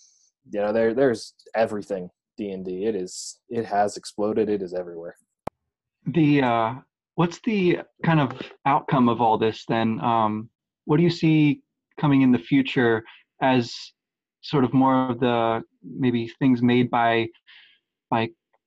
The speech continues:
Speaker 2: people reach one another without necessarily going through the, uh, the company, uh, Wizards of the Coast or, or its, you know, affiliates? Um,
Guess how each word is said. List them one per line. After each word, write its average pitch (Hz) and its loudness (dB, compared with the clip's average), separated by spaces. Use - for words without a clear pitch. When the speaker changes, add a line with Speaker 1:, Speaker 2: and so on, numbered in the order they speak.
Speaker 2:
people 127 2
reach 143 2
one 135 2
another 123 4
without 127 0
necessarily 135 0
going 127 2
through 135 4
the, 120 2
uh, 110 0
the 120 -4
company, 120 0
uh, 117 2
Wizards 120 0
of 113 -2
the - -6
Coast 135 -2
or, 117 0
or 120 -2
its, - -6
you 135 0
know, 113 2
affiliates? 139 2
Um, 117 0